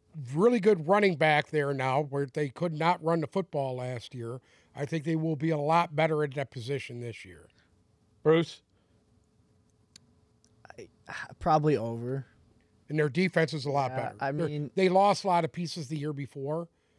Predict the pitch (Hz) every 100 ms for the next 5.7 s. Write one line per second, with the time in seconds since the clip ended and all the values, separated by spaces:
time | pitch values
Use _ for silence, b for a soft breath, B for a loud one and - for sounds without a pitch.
0 | _ _ - 139 - - 151 160 175 156
1 | 147 147 - - 147 131 107 _ - -
2 | 165 151 120 131 117 110 - _ _ b
3 | b b b b b b b _ _ _
4 | _ _ _ _ _ _ _ _ _ -
5 | 156 123 - 104 - - -